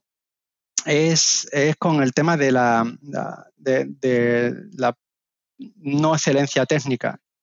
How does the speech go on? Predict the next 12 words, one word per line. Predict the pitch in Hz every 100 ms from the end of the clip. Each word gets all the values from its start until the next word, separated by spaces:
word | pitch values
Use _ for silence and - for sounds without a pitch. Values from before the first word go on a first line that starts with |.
| _
Al | - - - 135 127
final, | 139 139 160 180 180 - _ _ _ _ _ -
eh, | 139 131 127
la | 127 127 131 131
única | 156 170 165
forma | 175 170 135
de |
reducir | 131 123 147
el | 143
time | 151 143
to | 147
market | 165 175 151 139 139